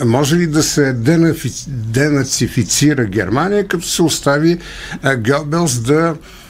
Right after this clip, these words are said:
проповядва демократични начала и, и принципи, или пък, а, Русия да се демократизира чрез, а, Путин, несъмнено.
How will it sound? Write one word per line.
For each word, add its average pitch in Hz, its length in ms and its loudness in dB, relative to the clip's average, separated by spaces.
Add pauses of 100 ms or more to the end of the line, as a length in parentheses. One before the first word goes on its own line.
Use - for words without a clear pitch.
(400)
проповядва 139 1200 0
демократични 143 1000 0
начала 123 600 2
и, 151 340 2
и 147 160 2
принципи, 170 760 0
или 170 240 4
пък, - 400 -4
а, 165 180 2 (320)
Русия 156 560 2
да 139 160 0
се 139 160 -2
демократизира 131 840 2
чрез, - 560 -2
а, 107 280 0 (140)
Путин, 180 560 2
несъмнено. 165 760 2